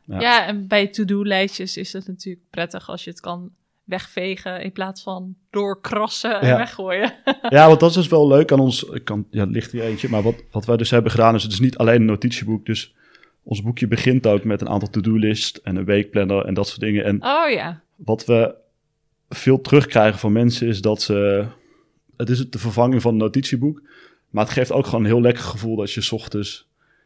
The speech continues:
Speaker 1: je to-do-lijstje kan maken
Speaker 2: <laughs>
Speaker 1: en 's avonds een
Speaker 2: Is
Speaker 1: doekje
Speaker 2: die
Speaker 1: nat kan
Speaker 2: leeg?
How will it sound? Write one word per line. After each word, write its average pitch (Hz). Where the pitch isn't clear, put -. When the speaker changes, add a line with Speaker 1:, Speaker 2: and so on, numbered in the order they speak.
Speaker 1:
je 104
to-do-lijstje 113
kan -
maken 110
Speaker 2:
<laughs> -
Speaker 1:
en 104
's -
avonds 104
een 104
Speaker 2:
Is 101
Speaker 1:
doekje 113
Speaker 2:
die 117
Speaker 1:
nat 120
kan -
Speaker 2:
leeg? 117